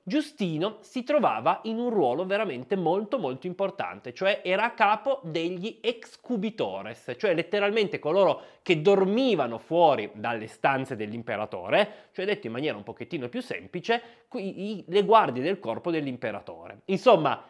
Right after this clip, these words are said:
era a capo di quelle truppe che facevano da guardia all'imperatore e, cosa più importante, era a capo delle principali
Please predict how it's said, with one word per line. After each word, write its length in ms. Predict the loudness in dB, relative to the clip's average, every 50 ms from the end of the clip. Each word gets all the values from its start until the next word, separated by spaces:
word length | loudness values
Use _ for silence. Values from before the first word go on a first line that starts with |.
| _ _
era 300 | 4 6 6 6 6 4
a 100 | 2 4
capo 640 | 6 6 6 6 2 0 2 2 2 2 2 -2 -8
di 180 | -10 -10 -6
quelle 340 | -2 -2 0 0 0 0 -2
truppe 520 | -4 -6 -8 -8 -10 _ _ -8 -8 -8
che 120 | -8 -12 -10
facevano 520 | -10 -10 -10 -6 -6 -4 -4 -2 -4 -2
da 100 | -2 0
guardia 300 | 0 0 0 0 0 -2
all'imperatore 800 | -2 -2 -2 -2 0 0 0 0 0 -4 -4 -4 -6 -8 -10 -12
e, 180 | -14 -14 0
cosa 340 | 6 8 8 8 8 6 2
più 120 | 2 -2 -6
importante, 800 | -6 -6 -6 -6 -6 -8 -8 -10 -10 -10 -10 -8 -8 -8 -8 -10
era 220 | _ -8 -6 -6 -6
a 60 | -6
capo 420 | -8 -10 -10 -10 -10 -10 -10 -10 -10
delle 240 | -10 -10 -10 -10 -8
principali 920 | -6 -4 -4 -4 -4 -6 -8 -10 -4 0 2 2 4 2 0 -4 -8 -14